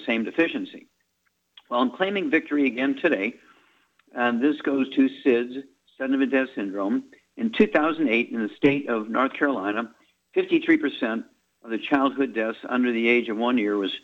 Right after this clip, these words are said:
uh, sids. Two thousand twelve, it was five percent,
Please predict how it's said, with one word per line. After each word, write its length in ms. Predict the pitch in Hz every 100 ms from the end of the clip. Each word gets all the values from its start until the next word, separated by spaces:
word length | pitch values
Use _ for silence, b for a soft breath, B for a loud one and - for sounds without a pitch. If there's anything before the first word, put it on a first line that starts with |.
| b b -
uh, 60 | - -
sids. 280 | 135 85 - - - _ _ _ _ -
Two 160 | 160
thousand 400 | 135 127 117 120
twelve, 260 | - 131 139
it 40 |
was 140 | 110 -
five 280 | 147 180
percent, 420 | 123 95 107 120